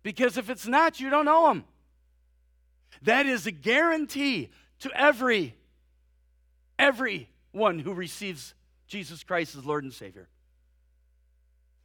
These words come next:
Have you ever felt lonely? Have you ever felt like you don't fit in this world? Have you ever wondered what your life was about?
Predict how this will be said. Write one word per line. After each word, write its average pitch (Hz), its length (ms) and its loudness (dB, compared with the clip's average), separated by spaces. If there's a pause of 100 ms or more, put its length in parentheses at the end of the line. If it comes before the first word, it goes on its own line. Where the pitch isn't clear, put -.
(240)
Have 214 140 2
you 247 120 4
ever 330 220 6
felt 330 320 4
lonely? 277 680 2 (1400)
Have 160 140 -8
you 247 100 4
ever 294 200 4
felt 302 260 2
like 247 200 0
you 247 40 -6
don't 285 280 2
fit - 280 0
in 311 200 2
this 233 240 -4
world? 196 460 2 (1900)
Have 156 100 -8
you 226 80 6
ever 285 160 2
wondered 311 340 0
what 311 220 0
your 294 120 0
life 285 320 2
was 277 140 -6
about? 202 500 -2